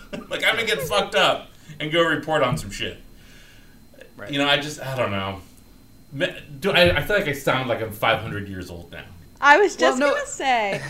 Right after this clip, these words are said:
Speaker 2: <laughs>
Speaker 3: you
Speaker 2: You're so
Speaker 3: do.
Speaker 2: old.
Speaker 3: It's, it's
Speaker 2: You're as old as this
Speaker 3: interesting.
Speaker 2: book.
Speaker 1: I'm as old as this book, exactly.
Speaker 2: I, I mean, I, I, I guess I, I was hoping for some resonance with our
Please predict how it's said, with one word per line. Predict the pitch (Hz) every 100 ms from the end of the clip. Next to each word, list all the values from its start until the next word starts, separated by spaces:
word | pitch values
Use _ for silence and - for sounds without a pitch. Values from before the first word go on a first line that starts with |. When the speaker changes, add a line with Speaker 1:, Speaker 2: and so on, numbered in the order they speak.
| 494
Speaker 2:
<laughs> | 554 -
Speaker 3:
you | 330 403 403
Speaker 2:
You're | 466 523
so | 330 208
Speaker 3:
do. | 117
Speaker 2:
old. | - - -
Speaker 3:
It's, | 311 - -
it's | 285 330
Speaker 2:
You're | 415
as | 415
old | 427 392
as | -
this | -
Speaker 3:
interesting. |
Speaker 2:
book. | - -
Speaker 1:
I'm | 165
as | 180
old | 208 208
as |
this | 196 175
book, | 156 135 - - -
exactly. | - 123 117 - - - -
Speaker 2:
I, | 185 247 220 240
I | 233
mean, | 240
I, | 208 254 247
I, | 202 233 226 -
I | 208
guess | 247 233
I, | 165 -
I | - 196
was | 220 202
hoping | - 185 185 180 170 160 151 - - - -
for | - 156 147 143 139 135 139 - - -
some | - 147
resonance | 135 143 156 151 -
with | 139 139 135 135 -
our | 139 135 131 131 131